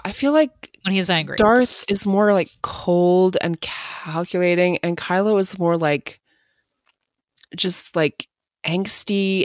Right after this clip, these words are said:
Speaker 1: and, like, a-, angry and, like
Speaker 2: He's an angry emo star prince.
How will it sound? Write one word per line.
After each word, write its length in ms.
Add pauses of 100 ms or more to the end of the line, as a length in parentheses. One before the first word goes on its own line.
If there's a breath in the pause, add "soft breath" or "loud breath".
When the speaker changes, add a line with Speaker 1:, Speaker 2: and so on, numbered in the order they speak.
Speaker 1:
and, 220
like, 360 (180)
a-, 160 (760)
angry 760
and, 520
like 600
Speaker 2:
He's 340
an 100 (180)
angry 460
emo 300
star 300
prince. 520